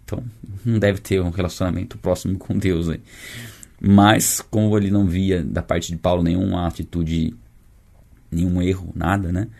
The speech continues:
Isso provavelmente já gerava um desconforto maior pra ele, né? Do, daquilo que ele vivia, daquilo que, que Paulo falava com ele.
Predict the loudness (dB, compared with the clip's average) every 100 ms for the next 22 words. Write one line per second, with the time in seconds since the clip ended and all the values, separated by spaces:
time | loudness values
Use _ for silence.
0 | -20 -20 -20 -6 -4 -4 -2 -2 0 -2
1 | -2 -2 0 0 0 -2 0 0 -2 -2
2 | -4 -2 -4 -2 0 2 2 0 -4 -14
3 | -20 -6 -2 0 0 0 -2 -6 -14 -20
4 | -20 -20 -20 -20 -20 -20 -10 -6 -4 -4
5 | -6 -6 -4 -2 0 -2 -2 -2 0 0
6 | 0 0 0 0 -2 -4 -4 -6 -8 -16
7 | -12 -10 -4 -2 -2 0 0 -2 -2 -2
8 | -2